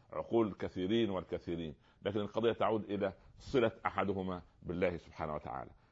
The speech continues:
فأنت يا ابنتي لا تغضبي، آه، إذا يعني قال زوجك أو ولي أمرك أو أي إنسان، يعني أن على طول دايما ال-، ال-، يعني في،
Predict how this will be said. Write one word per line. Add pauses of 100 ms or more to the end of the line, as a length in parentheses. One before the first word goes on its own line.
(120)
فأنت
يا
ابنتي (140)
لا
تغضبي، (120)
آه،
إذا
يعني
قال
زوجك
أو
ولي
أمرك
أو (120)
أي
إنسان،
يعني (340)
أن (380)
على
طول
دايما
ال-،
ال-، (300)
يعني
في،